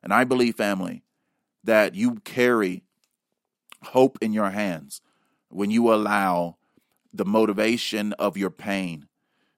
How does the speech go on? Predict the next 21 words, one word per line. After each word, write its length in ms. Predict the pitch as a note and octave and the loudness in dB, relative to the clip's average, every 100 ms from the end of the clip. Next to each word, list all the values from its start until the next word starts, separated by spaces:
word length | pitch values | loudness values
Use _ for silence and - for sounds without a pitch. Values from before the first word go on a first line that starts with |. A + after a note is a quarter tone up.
| _ - | _ -4
to, 240 | G#2 F#2+ | -2 -2
to 340 | - - G2 | -6 -10 -10
thrust 580 | F2+ - A2 B2 B2 - | -10 -8 2 2 2 -6
you 240 | A#2+ A#2 E2 | -4 -4 -6
into 240 | G2 A2 | -10 -6
your 180 | G2+ F#2+ | -4 -4
future 500 | - F#2+ - F2+ F2 _ _ _ _ _ | -6 -8 -6 -12 -14 _ _ _ _ _
and 120 | - | -6
help 180 | G#2+ G2 | -2 -2
as 120 | F#2 | -2
many 360 | F#2+ A2+ C#3 C#3+ | -2 0 2 0
people 360 | - B2+ A#2 A2+ | -2 -4 0 -2
as 180 | A2 | -2
you 60 | A2 | -4
possibly 480 | - G2 - G#2 F#2+ | -4 -4 -4 -8 -8
can 440 | - F#2 E2+ D2+ _ _ _ _ _ _ _ _ _ | -8 -8 -8 -10 _ _ _ _ _ _ _ _ _
to 240 | - G#2 F#2+ | -2 0 0
never 420 | G2 A#2 A#2+ A#2+ | 0 0 2 2
walk 380 | G2+ G#2 F#2 - | 2 2 2 -2
through 220 | G2+ F#2+ | -4 -4
the 120 | F#2 | -6